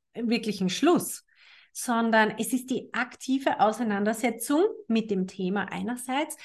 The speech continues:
Es ist aber auch, dass jemand dich spiegelt, dass jemand dir aufzeigt, was du gerade gesagt hast, was dir gar nicht bewusst ist, <laughs> dass das gerade aus deinem Mund rausgekommen ist.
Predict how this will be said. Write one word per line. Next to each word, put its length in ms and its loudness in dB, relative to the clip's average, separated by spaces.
Es 160 -2
ist 280 2
aber 260 4
auch, 180 2
dass 240 -8
jemand 440 2
dich 200 -4
spiegelt, 680 -4
dass 220 -4
jemand 420 4
dir 400 2
aufzeigt, 920 2
was 560 4
du 180 8
gerade 360 2
gesagt 480 -4
hast, 320 -6
was 100 0
dir 140 6
gar 140 10
nicht 240 2
bewusst 520 2
ist, 340 -6
<laughs> 0 -
dass 760 8
das 300 8
gerade 360 6
aus 120 0
deinem 280 4
Mund 320 0
rausgekommen 680 0
ist. 180 -6